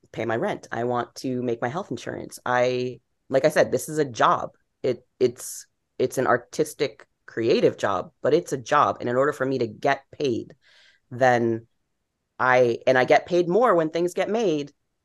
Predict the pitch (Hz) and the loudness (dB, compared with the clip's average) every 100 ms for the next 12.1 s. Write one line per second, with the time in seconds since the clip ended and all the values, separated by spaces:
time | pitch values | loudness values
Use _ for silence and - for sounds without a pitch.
0 | _ - 139 147 151 147 143 143 151 196 | _ -2 2 4 4 4 4 4 4 2
1 | 254 - 185 135 113 - 104 104 131 139 | 0 0 0 0 0 -4 -8 -2 2 4
2 | 175 190 175 220 156 117 101 104 - 135 | 4 2 0 -2 -2 -2 -2 -4 -2 0
3 | 143 - 147 151 147 147 - _ _ _ | 2 4 6 6 6 4 -2 _ _ _
4 | _ _ _ _ _ - 151 165 185 165 | _ _ _ _ _ 0 2 4 4 2
5 | - - - 156 175 135 170 - 139 123 | 0 -20 0 2 4 2 0 -2 -2 -2
6 | - - _ 131 135 131 123 - _ _ | -6 -20 _ 4 4 4 -4 -18 _ _
7 | _ 165 160 147 143 131 131 139 127 120 | _ -2 -2 0 0 0 0 0 0 0
8 | 113 _ _ _ _ _ _ _ - 135 | -4 _ _ _ _ _ _ _ -2 2
9 | 131 - 143 135 113 104 - - _ _ | 2 2 -2 0 -2 -4 -10 -18 _ _
10 | _ _ _ - 135 - 143 156 151 143 | _ _ _ -2 0 4 4 4 4 2
11 | 127 123 156 - 98 104 117 _ - 139 | -4 -4 -8 -4 -6 -6 -10 _ 2 2